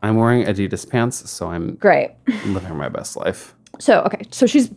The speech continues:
Speaker 2: sorry, let's get into it. She's
Speaker 1: Please.
Speaker 2: she is born in Fall River, Massachusetts,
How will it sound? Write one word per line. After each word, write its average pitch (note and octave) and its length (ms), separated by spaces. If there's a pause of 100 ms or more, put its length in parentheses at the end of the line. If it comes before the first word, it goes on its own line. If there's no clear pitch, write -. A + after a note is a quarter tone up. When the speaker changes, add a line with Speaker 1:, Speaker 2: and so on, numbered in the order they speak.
Speaker 2:
sorry, - 260
let's G#3 180
get G3 100
into - 160
it. - 140
She's D4 360
Speaker 1:
Please. - 440 (160)
Speaker 2:
she - 400 (380)
is A#3 140
born - 280
in G#3+ 140
Fall C#4+ 240
River, E4+ 220
Massachusetts, D#4 680